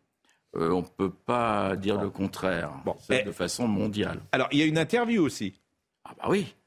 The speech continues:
Speaker 1: Il y a
Speaker 2: Une
Speaker 1: douze
Speaker 2: interviews,
Speaker 1: pages.
Speaker 2: hein, euh, qu'il y a une
Speaker 1: Grande
Speaker 2: interview.
Speaker 1: interview,
Speaker 2: Parce
Speaker 1: on parle.
Speaker 2: qu'elle justifie ça en disant défendre le droit des femmes à disposer de leur corps, c'est partout et tout le temps. En France, les femmes sont libres,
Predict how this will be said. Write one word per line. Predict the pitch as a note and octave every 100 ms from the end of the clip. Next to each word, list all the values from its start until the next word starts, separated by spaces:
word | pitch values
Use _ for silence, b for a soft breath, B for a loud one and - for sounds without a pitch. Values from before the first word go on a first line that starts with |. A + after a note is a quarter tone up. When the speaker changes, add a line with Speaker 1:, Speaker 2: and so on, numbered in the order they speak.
| -
Speaker 1:
Il |
y |
a | -
Speaker 2:
Une | F#2
Speaker 1:
douze | A2+ G#2+
Speaker 2:
interviews, | A2 G#2 C#3 A#3 G#3
Speaker 1:
pages. | B2
Speaker 2:
hein, | F#3+ B2
euh, | G2 G2
qu'il | G#2+
y | G2+
a |
une |
Speaker 1:
Grande | A2+
Speaker 2:
interview. | A#2+ F#3 C4+
Speaker 1:
interview, | - C3
Speaker 2:
Parce | G#3+ A3+
Speaker 1:
on | D#3+
parle. | D3+ G2
Speaker 2:
qu'elle | G#3+
justifie | F#3 C#4+ - B3 - B3
ça | - A#3+
en | B3
disant | F#3 G#3
défendre | F3 A3+ A#3+ A#3 F3
le | D#3+
droit | D3+ D#3
des | D3+
femmes | D#3 C#3+
à | B2+
disposer | A#2+ - B2+ A#2 A#2 G2+
de | G#2
leur | G#2+ -
corps, | C#3+ E3 G3
c'est | G#2+
partout | C#3 - D3+
et | A2+
tout | G#2
le |
temps. | F2+ D3 D3
En |
France, | - D3 D3+
les | G#2
femmes | A2+ G#2+
sont | -
libres, | F2+ B2